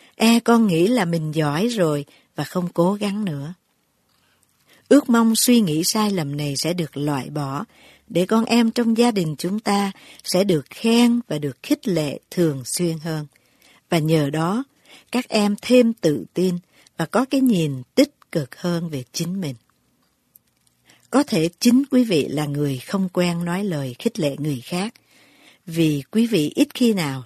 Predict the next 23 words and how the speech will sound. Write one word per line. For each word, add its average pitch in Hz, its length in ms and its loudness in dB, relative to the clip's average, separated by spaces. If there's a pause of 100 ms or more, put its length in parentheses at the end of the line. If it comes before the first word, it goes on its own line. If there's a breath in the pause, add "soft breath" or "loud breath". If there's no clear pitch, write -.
(160)
được 151 300 -6
ai 165 260 -4
khích - 280 -10
lệ. 135 260 -10 (1120 soft breath)
Một 185 220 2
lý 262 140 6
do 262 160 6
khác 269 280 -2
nữa 165 200 2
là 196 200 0
có 254 160 -2
thể 202 200 -2
quý 247 160 0
vị 170 220 2
đang 214 160 -2
ở 165 180 0
trong 233 220 0
hoàn 156 220 -4
cảnh 143 280 -8
không 247 300 0
có 269 120 0
gì 170 220 0
đáng 165 260 -4